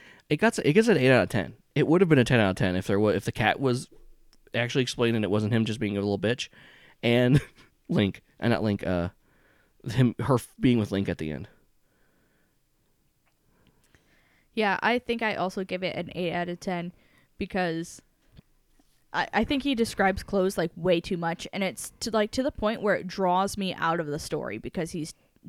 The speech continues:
Speaker 2: describing their clothes in so much detail. Like, the only, like, physical features he gave Donna is that she's short.
Speaker 1: And has an annoying laugh.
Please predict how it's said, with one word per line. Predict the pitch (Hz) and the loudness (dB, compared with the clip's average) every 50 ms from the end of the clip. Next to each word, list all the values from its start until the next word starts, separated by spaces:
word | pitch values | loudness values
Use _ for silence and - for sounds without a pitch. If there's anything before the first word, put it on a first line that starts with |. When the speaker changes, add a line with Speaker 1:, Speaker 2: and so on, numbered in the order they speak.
| - _ - | -20 _ -6
Speaker 2:
describing | 185 175 - - - 175 165 175 180 175 | -6 -6 -4 -2 0 0 2 2 0 0
their | 175 165 | -2 -4
clothes | - - - 160 151 175 180 | -6 -4 -4 -2 -2 -2 -2
in | - 135 165 | -4 -6 -6
so | - - 160 | -6 -6 -6
much | 147 147 - - - | -6 -6 -10 -12 -12
detail. | - 160 156 - - - - - - _ _ _ _ _ _ _ | -12 -10 -10 -8 -10 -10 -10 -12 -14 _ _ _ _ _ _ _
Like, | - 185 185 - - - _ _ _ _ _ _ _ _ _ _ _ _ _ _ _ _ - | -2 -2 -2 -2 -4 -12 _ _ _ _ _ _ _ _ _ _ _ _ _ _ _ _ -18
the | 185 185 202 214 - | -10 -6 -4 -2 -2
only, | 190 226 233 247 262 269 269 | 0 0 0 0 0 0 0
like, | 254 214 180 175 - - _ _ _ _ _ _ _ _ _ _ _ _ | 0 0 -2 -2 -4 -10 _ _ _ _ _ _ _ _ _ _ _ _
physical | - - - 202 196 - 226 - 214 208 | -2 2 2 2 2 2 -2 -6 -6 -6
features | - - 165 175 - 208 202 - - | -6 -8 -8 -4 -2 -2 -2 -2 -2
he | 196 | -4
gave | 180 180 175 190 180 | -2 -2 -2 -2 -2
Donna | - 175 175 175 185 196 | -2 -2 -2 -2 -4 -4
is | 165 170 190 | -6 -6 -4
that | - 175 - | -4 -4 -4
she's | - - - 180 170 | -4 -6 -6 -6 -6
short. | - - - 175 180 208 277 - - - _ _ _ _ _ _ _ _ _ _ _ _ _ _ _ _ _ _ _ _ - | -6 -4 -2 0 0 -2 -2 -6 -10 -20 _ _ _ _ _ _ _ _ _ _ _ _ _ _ _ _ _ _ _ _ -6
Speaker 1:
And | 120 120 | -4 -2
has | 127 120 - | -2 -2 -2
an | 131 113 | 0 0
annoying | 110 107 98 98 98 98 | 2 2 2 0 0 -2
laugh. | 98 98 95 87 - - - | -2 -2 -2 -2 -4 -6 -12